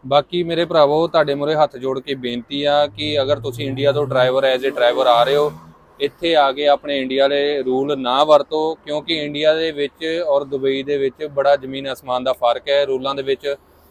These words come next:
ਠੀਕ ਹੈ ਜੀ। ਉੱਥੇ ਤੁਸੀਂ ਬਿਨਾਂ ਬੈਲਟ ਤੋਂ ਵੀ ਗੱਡੀ ਚਲਾ ਲੈਂਦੇ ਹੋ, ਤੁਹਾਨੂੰ ਕੋਈ ਕੈਮਰਾ ਸਕੈਨ ਨਹੀਂ ਕਰਦਾ, ਤੁਹਾਨੂੰ ਕੋਈ ਫਾਈਨ ਨਹੀਂ ਆਉਂਦਾ। ਇੱਥੇ ਤੁਸੀਂ ਬੈਲਟ ਤੋਂ ਬਿਨਾਂ ਅਗਰ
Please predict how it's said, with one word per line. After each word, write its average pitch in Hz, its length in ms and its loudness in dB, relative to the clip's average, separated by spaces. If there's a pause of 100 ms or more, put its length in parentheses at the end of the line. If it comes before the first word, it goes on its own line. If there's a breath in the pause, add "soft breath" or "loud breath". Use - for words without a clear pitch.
(320)
ਠੀਕ 135 200 -2
ਹੈ 147 80 0
ਜੀ। 147 120 -6 (260)
ਉੱਥੇ 156 200 -2
ਤੁਸੀਂ 175 240 -2
ਬਿਨਾਂ 165 280 2
ਬੈਲਟ 160 280 2
ਤੋਂ 165 160 0
ਵੀ 175 300 4 (340)
ਗੱਡੀ 147 200 2
ਚਲਾ 139 280 4
ਲੈਂਦੇ 143 280 2
ਹੋ, 151 100 -2
ਤੁਹਾਨੂੰ 147 280 -2
ਕੋਈ 160 220 -4
ਕੈਮਰਾ 143 360 2
ਸਕੈਨ 127 320 -6
ਨਹੀਂ 131 120 -6
ਕਰਦਾ, 135 280 0
ਤੁਹਾਨੂੰ 127 280 -4
ਕੋਈ 151 220 -6
ਫਾਈਨ 120 280 -4
ਨਹੀਂ 117 120 -8
ਆਉਂਦਾ। 113 220 -4
ਇੱਥੇ 131 360 -8
ਤੁਸੀਂ 147 400 -8
ਬੈਲਟ 135 400 -2
ਤੋਂ 156 120 -4
ਬਿਨਾਂ 143 360 -4
ਅਗਰ 139 260 0